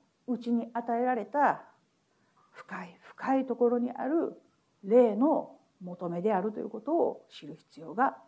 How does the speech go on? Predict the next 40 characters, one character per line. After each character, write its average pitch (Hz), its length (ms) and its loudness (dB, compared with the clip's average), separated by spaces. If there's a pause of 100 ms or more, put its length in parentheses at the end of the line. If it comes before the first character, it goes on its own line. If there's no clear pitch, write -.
あ - 60 -20
る 143 60 -20
と - 120 -20
思 285 140 -14
い - 60 -18
ま - 120 -16
す。 - 220 -20 (680)
人 175 180 -6
間 165 160 -6
は 196 260 2 (640)
神 214 240 6
に 196 100 2
よ 214 100 2
っ 214 160 -8
て 294 300 10
息 208 180 0
が 190 140 4
吹 - 240 -18
き - 20 -20
込 247 80 4
ま 277 140 10
れ 240 80 6
た、 - 100 2
す - 120 -12
な 240 80 0
わ 226 120 6
ち 247 420 -2
霊 294 300 6
が 233 140 8
吹 - 240 -12
き - 20 -18
込 240 80 0
ま 277 120 6
れ 247 60 4
た 240 120 0
そ 269 100 -4
の 262 80 0
時 269 240 -10
か 359 140 4
ら、 233 280 8